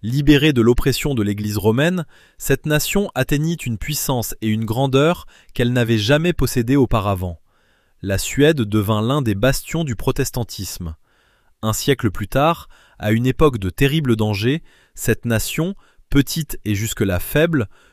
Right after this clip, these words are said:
fut la seule en Europe qui osa venir au secours de l'Allemagne et la délivrer dans la terrible lutte que fut la guerre de Trente Ans.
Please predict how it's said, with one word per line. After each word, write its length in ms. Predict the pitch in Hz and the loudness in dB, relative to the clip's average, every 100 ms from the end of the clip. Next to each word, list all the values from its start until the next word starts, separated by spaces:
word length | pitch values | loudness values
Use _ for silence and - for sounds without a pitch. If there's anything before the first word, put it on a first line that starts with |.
| - | -16
fut 220 | - 139 | -6 0
la 120 | 120 | 2
seule 300 | - - 185 | 2 0 2
en 80 | 151 | 2
Europe 420 | 127 110 143 - - | 0 2 2 2 -4
qui 160 | - 123 | 0 2
osa 240 | 113 131 | 4 4
venir 360 | 120 135 147 117 | 2 0 0 -2
au 60 | |
secours 380 | 101 139 - 127 | -2 -2 -2 0
de 80 | 107 | 0
l'Allemagne 600 | 107 107 104 120 156 147 - - _ | 2 0 0 -2 -2 -6 -10 -20 _
et 100 | - | -2
la 120 | 107 107 | 0 2
délivrer 520 | 135 151 123 120 151 | 2 2 2 2 2
dans 120 | 120 | 0
la 100 | 92 | -2
terrible 480 | - 147 151 147 113 | 0 2 2 2 2
lutte 340 | 104 151 - | 2 0 -4
que 140 | - 107 | -4 -4
fut 220 | - - | -2 -2
la 100 | 98 | -2
guerre 240 | 110 135 | 0 0
de 100 | 117 | 0
Trente 360 | 101 - 98 95 | -2 -4 -6 -6
Ans. 180 | 82 | -8